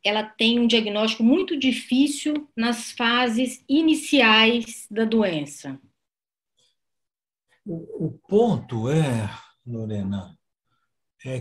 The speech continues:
Speaker 2: que essa doença ela é muito parecida com outras doenças neurodegenerativas. Então, por exemplo, a doença de Parkinson, ela tem muita semelhança, e particularmente na fase inicial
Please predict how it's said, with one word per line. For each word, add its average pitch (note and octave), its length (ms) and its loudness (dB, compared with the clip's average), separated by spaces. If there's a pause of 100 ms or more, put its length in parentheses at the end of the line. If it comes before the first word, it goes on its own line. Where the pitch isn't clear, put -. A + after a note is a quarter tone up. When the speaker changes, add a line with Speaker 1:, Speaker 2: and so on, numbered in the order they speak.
Speaker 2:
que C#3+ 320 -6
essa D3 300 -4
doença D3 380 -6
ela D#3 120 -4
é D#3 60 -4
muito E3 460 -2
parecida C#3+ 640 -2
com D#3 60 -14
outras D3+ 540 2
doenças B2 560 -4
neurodegenerativas. A#2+ 1600 -4 (720)
Então, B2 200 2
por C#3 160 6
exemplo, G#2 560 4
a G2+ 40 0
doença G#2+ 340 2
de G#2 80 -2
Parkinson, B2 440 2
ela A#2 140 2
tem C3 200 -2
muita D#3+ 360 4
semelhança, B2 720 2
e E3 220 -6
particularmente D#3 800 2
na D3 140 0
fase D#3 360 0
inicial D#3+ 640 2